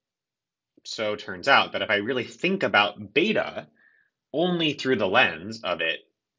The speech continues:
being sunny and hot, then, like, during these particular months of the year, that box is checked. I guess it really does.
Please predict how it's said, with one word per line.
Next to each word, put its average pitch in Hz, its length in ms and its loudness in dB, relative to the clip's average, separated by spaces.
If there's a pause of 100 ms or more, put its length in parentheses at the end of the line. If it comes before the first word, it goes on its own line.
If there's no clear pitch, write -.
(100)
being 90 280 -6
sunny 80 340 -10
and 76 120 -18
hot, 92 360 0 (1120)
then, 123 140 4
like, 113 300 4 (720)
during 120 360 6
these 107 220 4
particular 101 460 0
months 80 240 -4
of - 60 -12
the 92 80 -2
year, 98 500 6 (280)
that 104 220 2
box - 440 -4
is 95 160 -8
checked. - 480 -6 (1200)
I 113 60 -8
guess 160 220 -6
it 156 120 -14
really 101 540 -2 (340)
does. - 420 0